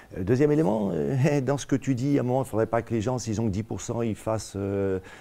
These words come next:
de la musculation combinatoire. Et dans certains cas, je me pose la question si justement, c'est pas, s'ils n'ont que dix pour cent et qu'ils n'ont pas le temps de s'étendre sur, euh, l'utilisation d'autres procédés, hein, que tu utilises,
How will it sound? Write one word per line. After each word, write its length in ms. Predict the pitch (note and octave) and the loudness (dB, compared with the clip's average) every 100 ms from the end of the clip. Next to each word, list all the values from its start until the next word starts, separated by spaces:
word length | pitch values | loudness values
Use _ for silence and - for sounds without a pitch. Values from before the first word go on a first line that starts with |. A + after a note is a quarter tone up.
| - | -4
de 40 | |
la 60 | G2 | 0
musculation 380 | G2 - G#2 G#2+ | 0 0 -2 -2
combinatoire. 600 | G2 G2+ G2 D3 E3 C#3 | 0 0 0 0 0 0
Et 120 | B2+ | -2
dans 160 | A2+ A2 | -4 -4
certains 320 | A#2 G#2 G2+ | -4 -4 -4
cas, 300 | - D3+ C#3 | -2 -2 -2
je 300 | G2+ - - | -6 -16 -6
me 100 | G#2+ | -4
pose 220 | G#2+ B2+ | -2 -2
la 80 | G#2+ | -2
question 300 | G#2 G#2+ C3 | -2 -4 -6
si 420 | A2+ G#2 G2+ G2 | -8 -2 -2 -2
justement, 400 | F2+ F#2 - G#2+ | -4 -6 -4 -4
c'est 160 | C3+ F#2+ | -4 -6
pas, 300 | - A#2 G#2+ | -2 -2 -2
s'ils 240 | - A#2 | -2 0
n'ont 120 | A#2+ C3+ | 0 0
que 120 | A#2+ | -2
dix 160 | G2+ | -4
pour 200 | G#2 G#2 | -6 -10
cent 280 | - C#3+ F3 | -8 -6 -6
et 60 | - | -8
qu'ils 160 | - G#2+ | -2 -2
n'ont 80 | |
pas 140 | G#2 B2+ | 0 -2
le 60 | |
temps 160 | - B2+ | 0 -4
de 60 | A2 | -2
s'étendre 540 | A#2 A2 A#2 G#2+ F2+ - - - | -2 0 0 0 -2 -10 -20 -18
sur, 340 | - - G2+ F#2+ | -14 -4 -2 0
euh, 240 | G2 F#2+ | 0 2
l'utilisation 640 | F#2 G#2 A2 G#2 G#2+ A#2+ | 0 0 2 0 0 -2
d'autres 300 | G2 A#2 - | 0 0 0
procédés, 480 | G#2 G2+ - A2+ F3+ | 0 -2 0 0 0
hein, 100 | D3+ | -2
que 120 | B2+ F2+ | -4 -6
tu 180 | - | -6
utilises, 440 | F2 G2 A2+ C4+ | -6 -2 0 0